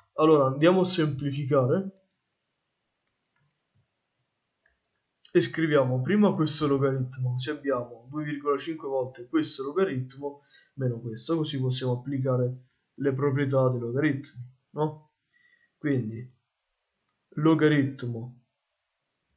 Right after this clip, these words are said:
in base dieci di che cosa? Di L fratto quattro pi greco per dieci al quadrato meno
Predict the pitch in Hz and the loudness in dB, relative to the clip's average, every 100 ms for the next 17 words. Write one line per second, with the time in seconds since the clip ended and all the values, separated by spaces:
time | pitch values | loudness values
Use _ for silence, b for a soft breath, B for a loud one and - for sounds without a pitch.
0 | _ _ _ _ _ - 139 120 117 120 | _ _ _ _ _ -8 -4 -2 -4 -6
1 | 120 123 113 - 190 - - _ 170 165 | 0 0 0 -2 -4 -6 -14 _ 2 4
2 | 135 127 123 110 - - _ _ _ _ | 2 -2 -6 -10 -14 -20 _ _ _ _
3 | _ _ - 139 139 135 170 180 175 175 | _ _ -12 -6 -4 6 8 8 4 0
4 | 180 - - 165 139 127 - 143 135 - | -2 -6 -10 0 0 0 -4 -8 -8 -12
5 | - 143 117 - - 127 - - _ _ | -2 0 0 -4 -14 -12 -12 -16 _ _
6 | _ _ 180 190 151 135 123 120 135 127 | _ _ -6 -2 0 2 0 -2 -2 -4
7 | - _ _ _ _ _ _ _ 156 143 | -6 _ _ _ _ _ _ _ 2 2
8 | 135 127 117 - 123 127 - _ _ _ | 0 -2 -2 -4 -6 -6 -10 _ _ _
9 | _ _ _ - 127 127 131 127 127 127 | _ _ _ -10 -8 -4 -2 0 0 0
10 | 131 - - 156 160 127 107 | -2 -6 -6 0 2 2 -4